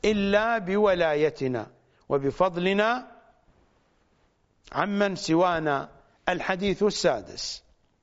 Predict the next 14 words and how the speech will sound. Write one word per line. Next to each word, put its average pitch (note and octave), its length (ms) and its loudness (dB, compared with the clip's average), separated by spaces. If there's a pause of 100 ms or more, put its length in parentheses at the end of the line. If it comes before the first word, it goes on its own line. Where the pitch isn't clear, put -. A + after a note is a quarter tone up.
(2000)
عن F#3 200 2
جابر، G#3+ 680 2 (540)
إنه F3 420 2
الجعفي، G3 880 2 (640)
عن E3 240 -2
إمامنا F#3+ 480 0
الباقر F#3+ 840 0 (500)
صلوات E3 600 0
الله D#3+ 540 0 (220)
وسلامه D#3+ 760 2
عليه: F3+ 440 0 (480)
"ولايتنا، G#3+ 1080 2 (240)
ولايتنا G3+ 880 2 (280)
ولاية F#3 580 2